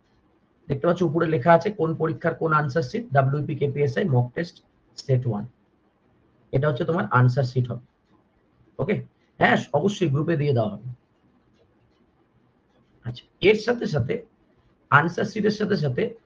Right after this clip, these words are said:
যে prezi রাইটিংটা লিখবে, সেই prezi রাইটিংটা কিন্তু এতে লিখলে হবে না। prezi writing এর একটা আমরা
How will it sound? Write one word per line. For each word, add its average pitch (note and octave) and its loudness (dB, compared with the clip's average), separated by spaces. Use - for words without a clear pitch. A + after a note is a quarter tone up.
যে D#3 2
prezi E3 0
রাইটিংটা D3 2
লিখবে, C#3 2
সেই E3+ 0
prezi E3 -2
রাইটিংটা F#3 2
কিন্তু E3 -4
এতে E3 2
লিখলে E3+ 0
হবে B2+ 4
না। - -8
prezi D3+ -2
writing F#3+ 2
এর G3 0
একটা E3 0
আমরা E3+ 0